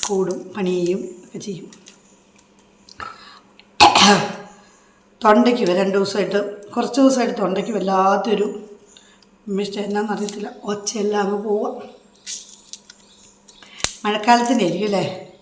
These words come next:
അപ്പം ഞാൻ ഇതൊക്കെ ഒന്ന് ഇട്ടെ. പൊന്നുണ്ണിയാണ് ഉറങ്ങാനായിട്ട്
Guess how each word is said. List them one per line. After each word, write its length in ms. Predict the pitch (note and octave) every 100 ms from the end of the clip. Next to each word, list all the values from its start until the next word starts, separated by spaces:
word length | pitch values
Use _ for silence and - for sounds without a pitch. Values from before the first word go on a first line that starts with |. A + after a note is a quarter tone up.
| _ _ _ - - - -
അപ്പം 160 | - F3+ F#3+
ഞാൻ 220 | F#3 F#3+ A3 - - - _ -
ഇതൊക്കെ 260 | G3+ F#3+ G3+ G3
ഒന്ന് 140 | G#3 A#3+ - F#3+
ഇട്ടെ. 200 | G3+ G3+ - - - A3+
പൊന്നുണ്ണിയാണ് 520 | G#3 G#3+ A3 G3 G3 F#3+
ഉറങ്ങാനായിട്ട് 600 | F#3 F#3+ G3+ G3+ G3+ G#3+